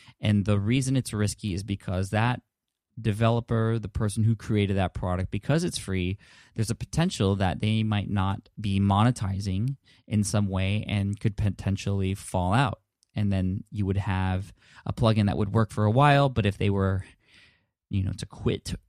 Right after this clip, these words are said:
updating that plugin, there wouldn't be any more updates and your plugin might be out of date in the future. The one thing about these paid plugins like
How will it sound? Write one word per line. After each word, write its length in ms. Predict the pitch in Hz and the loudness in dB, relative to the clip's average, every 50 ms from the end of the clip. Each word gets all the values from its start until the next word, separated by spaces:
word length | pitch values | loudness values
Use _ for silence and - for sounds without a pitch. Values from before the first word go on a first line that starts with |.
| _ _ | _ _
updating 560 | 110 107 104 - - 87 113 104 101 104 104 101 | 2 2 2 0 -2 -4 -2 -2 0 0 0 0
that 160 | 95 98 - | -2 -2 -4
plugin, 480 | - - 175 165 120 104 92 98 98 104 - _ _ - - _ _ _ _ | -2 -2 0 0 0 0 -2 -4 -6 -8 -12 _ _ -20 -20 _ _ _ _
there 100 | 110 107 | 0 0
wouldn't 300 | 98 107 110 90 62 - | 2 2 0 0 0 0
be 160 | - 113 131 | 2 4 4
any 160 | 139 123 113 | 6 6 6
more 160 | 104 98 92 87 | 4 4 2 0
updates 460 | 90 90 - - 98 98 92 - - | 0 -2 -2 -2 -2 -2 -2 -4 -4
and 280 | 90 92 95 95 95 | -4 -2 -2 -2 0
your 280 | 95 104 101 98 98 95 | 0 2 2 2 0 -2
plugin 420 | 90 - - 101 98 - 101 92 | -4 -2 0 0 0 0 -2 -4
might 220 | 92 95 104 - - | -4 -4 -6 -6 -6
be 160 | - 95 92 | -4 -4 -4
out 80 | 90 95 | -4 -6
of 120 | 92 92 | -8 -4
date 280 | - 104 101 95 58 - | 0 2 2 2 0 -4
in 60 | 90 | -6
the 60 | 95 | -8
future. 520 | - - - 98 92 - - - - - - _ - - _ _ _ - - - | -8 -6 -6 -6 -6 -6 -8 -12 -12 -12 -14 _ -20 -20 _ _ _ -20 -16 -2
The 120 | - 107 | 0 0
one 220 | 104 101 120 120 113 | 2 4 4 4 4
thing 220 | - 117 110 107 | 4 2 2 4
about 260 | 98 98 92 95 - | 4 4 2 2 2
these 220 | - 92 92 90 - | 0 -2 -2 -2 -4
paid 320 | - 113 117 113 113 - | -2 0 2 2 0 0
plugins 420 | - 107 95 95 95 87 98 98 104 | -2 -4 -4 -2 -2 -4 -4 -4 -2
like 220 | 101 101 98 - | -2 -2 -2 -2